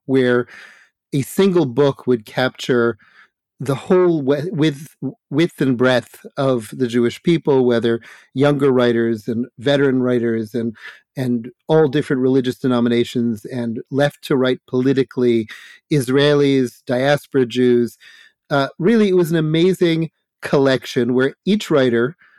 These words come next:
was asked to, uh, imagine they were giving a ted Talk to the entire Jewish people.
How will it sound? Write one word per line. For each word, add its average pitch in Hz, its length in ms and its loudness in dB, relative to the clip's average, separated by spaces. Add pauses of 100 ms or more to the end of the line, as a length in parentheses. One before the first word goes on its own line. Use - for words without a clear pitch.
(300)
was 135 180 0
asked 143 440 -4
to, 131 380 0 (540)
uh, 127 320 0
imagine 160 380 2
they 151 80 2
were 139 100 4
giving 139 300 0
a 127 40 -2
ted 123 360 -4
Talk 120 340 -2
to 151 140 -2
the 143 120 0
entire 139 520 0
Jewish 120 400 -2
people. 101 420 -4